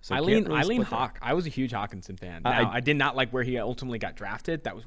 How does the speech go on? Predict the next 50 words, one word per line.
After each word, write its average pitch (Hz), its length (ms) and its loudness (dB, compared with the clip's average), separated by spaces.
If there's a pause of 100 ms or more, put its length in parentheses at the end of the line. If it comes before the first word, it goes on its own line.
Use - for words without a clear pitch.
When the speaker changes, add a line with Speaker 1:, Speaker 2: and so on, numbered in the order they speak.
(140)
Speaker 2:
way 143 260 -8
too 147 220 -2
rich, 131 540 -2
Speaker 1:
Yeah. - 100 -8
Speaker 2:
and 104 440 -6 (380)
considering 127 360 -2
positional 120 340 -2
value 117 300 -2
and 110 80 -4
just, 107 120 -6
like, 110 180 -4
what 123 160 0
I 139 100 6
even 139 200 0
thought 127 160 0
his 120 120 -8
ceiling 123 340 -6
impact 110 360 -6
would 104 120 -12
be 107 120 -6
in 110 60 -4
the 104 80 -4
Speaker 1:
Mm-hmm. 104 80 -6
Speaker 2:
N 92 60 -6
F 78 40 -8
L, 113 360 -6
I 110 100 -4
did 107 240 -6
not 104 240 -8
like 110 180 -6
the, 104 140 -12
where 104 140 -4
he 113 100 -8
was 101 120 -12
picked, 139 300 -4
but 117 100 -2
I 107 60 0
did 117 160 -4
like 113 180 -2
him 104 120 -10
a 107 40 -10
lot 104 160 -6
as 104 80 -10
a - 40 -10
prospect. 110 360 -8
I'd 113 160 -4
lean 113 120 -6
him 110 160 -8
over 101 180 -10
Goddard. 95 320 -8